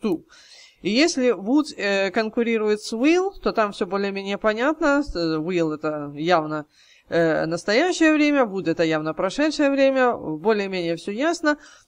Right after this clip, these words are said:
Но то когда начинается сопоставление used to и would, а, ну, ситуация, наверное, ещё более становится мутной и вообще становится всё непонятно.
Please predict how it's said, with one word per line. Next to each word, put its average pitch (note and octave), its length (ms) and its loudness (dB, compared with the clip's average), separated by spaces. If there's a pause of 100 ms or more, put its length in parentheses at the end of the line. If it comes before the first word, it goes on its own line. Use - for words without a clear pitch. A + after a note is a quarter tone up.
Но A3+ 160 -6
то D4 120 2
когда D#4 300 0
начинается C4 1200 2
сопоставление A#3+ 920 2
used A#3 380 -4
to F4+ 240 0
и A#3 140 -2
would, F#3+ 500 -4 (420)
а, F#3+ 420 4
ну, C#4+ 160 0
ситуация, D#4 840 4
наверное, B3+ 640 2
ещё B3 380 2
более F#3+ 420 4
становится G3+ 640 0
мутной G#3 580 0
и G#3 260 -4
вообще A#3 380 0
становится E3+ 480 -4
всё F#3 180 -6
непонятно. G3+ 760 -2